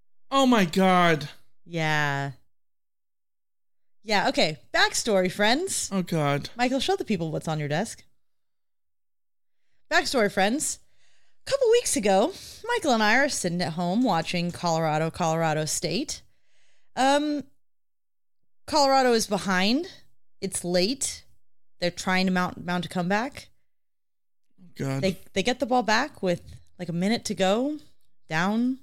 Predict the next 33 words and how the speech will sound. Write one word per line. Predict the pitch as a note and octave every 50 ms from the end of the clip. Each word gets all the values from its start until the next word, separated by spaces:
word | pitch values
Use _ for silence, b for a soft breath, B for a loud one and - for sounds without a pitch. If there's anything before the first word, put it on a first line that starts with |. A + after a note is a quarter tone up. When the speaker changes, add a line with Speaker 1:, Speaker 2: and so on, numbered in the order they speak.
| - - - - - - -
Speaker 2:
by | - -
eight, | - F3 G3 G#3+
I | A3 A#3+
think. | A#3 A#3+ C#4 C#4+ D4 D4+ - - - - - -
Speaker 1:
What | G#3 G3+
is | G3+ F#3+ -
this? | D3+ D3 C3+ C#3+ - - - - - - - - - -
Speaker 2:
And | F#3+ F#3 F#3
I'm | G3+ A3 B3 B3+ B3+ B3+
looking | B3+ B3 B3 - B3
at | A3+ G3+
Michael | A3 A#3 A#3+ - A3+
going, | F#3 G3+ G3 F#3+
like, | F#3 F3 D#3+ D#3+
"I | D#3+ G#3 D4
don't | F#4 F#4
know. | F4+ G4 G4+ G4
I, | D#4+ B3
th-, | - - C#3
I, | F#3 G3
th-, | F3+ G#3 E3+ D#3+ F#3 G3 G3 F#3+ F3+ F3+ F3 F3
this, | F#3 G3+ A3 A3+ G#3+ F3+
this, | F#3 G3+ G#3 G3 E3+
I | A#2+ F#3 G3+
don't | A#3 B3+
know. | C#4 D#4+ E4
I | C4
think | - - B3+ -
Colorado | - B3 B3+ B3+ B3+ B3+ B3
might | B3 A#3+ A3+
do | - D4
this." | C4 G#3+ -
And | F#3 F3+ E3